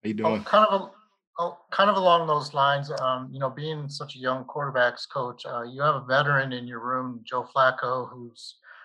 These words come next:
Speaker 2: you know, been around. He's going in his fourteenth year, won a Super Bowl and everything. How, how valuable is that,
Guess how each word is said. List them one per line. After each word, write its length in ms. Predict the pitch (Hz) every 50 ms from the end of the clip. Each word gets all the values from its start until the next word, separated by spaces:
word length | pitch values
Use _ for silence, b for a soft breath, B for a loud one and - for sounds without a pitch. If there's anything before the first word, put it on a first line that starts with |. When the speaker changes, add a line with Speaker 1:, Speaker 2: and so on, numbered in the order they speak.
| b b b
Speaker 2:
you 60 | - 131
know, 180 | 123 120 117
been 180 | 117 131 127 123
around. 320 | 120 120 120 120 120 120
He's 160 | 123 113 110
going 200 | - - 127 120
in 80 | 120 123
his 120 | 120 113
fourteenth 520 | - - 123 120 120 - - 135 127 123 120
year, 260 | 120 120 123 123 120
won 180 | 117 120 120 117
a 60 | 113
Super 280 | - - 127 113 117
Bowl 180 | 113 120 117 117
and 100 | 113 113
everything. 300 | 113 113 117 - - 120
How, 260 | 117 143 175 196 190 -
how 200 | - 175 185 180
valuable 580 | 151 151 143 143 147 156 156 147 151 151 147 147
is 200 | 147 143 135 127
that, 320 | 147 147 143 143 147 143